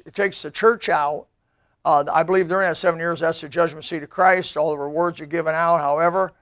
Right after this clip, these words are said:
we're get, grouped together, and we're gonna be the ones then to come back with him riding upon white horses. I don't know. You say, "Are they really gonna be white horses?" Well, all I can tell you, everything else in the Bible was fulfilled literally. Fifty percent of all prophecy has been fulfilled. It's been fulfilled literally.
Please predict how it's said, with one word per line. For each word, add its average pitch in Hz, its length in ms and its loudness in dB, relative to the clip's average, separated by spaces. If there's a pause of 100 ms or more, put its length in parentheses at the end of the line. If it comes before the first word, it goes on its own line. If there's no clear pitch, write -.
(280)
we're 147 180 -8
get, 151 240 -4
grouped 170 220 -4
together, 165 300 0
and 151 160 -8
we're 247 200 4
gonna 254 200 4
be 160 160 -4
the 143 100 -4
ones 139 280 -6
then 143 160 -6
to 147 60 -12
come 147 280 -8
back 175 340 2
with 147 160 -4
him 139 380 -10 (320)
riding 165 280 2
upon 151 320 -2
white 147 220 -2
horses. 175 420 0
I 143 120 -4
don't 175 180 -4
know. 151 240 -4 (280)
You - 80 -10
say, 185 160 0
"Are 170 100 6
they 160 120 -2
really 202 240 -2
gonna 185 160 -4
be 180 100 -2
white 175 260 2
horses?" 156 440 -2
Well, 180 200 0
all 220 160 2
I 202 100 2
can 151 140 -6
tell 214 160 -4
you, 190 80 -2
everything 175 300 -4
else 190 220 -4
in 165 40 -16
the 156 60 -18
Bible 151 300 0
was 139 80 -20
fulfilled 156 420 -4
literally. 143 540 -2 (680)
Fifty 277 240 0
percent 220 340 2
of 160 80 0
all 175 140 4
prophecy 170 440 0
has 139 80 -16
been 147 120 -12
fulfilled. 131 420 -18 (1500)
It's 165 140 -12
been 175 160 -4
fulfilled 143 400 -6
literally. 147 400 -6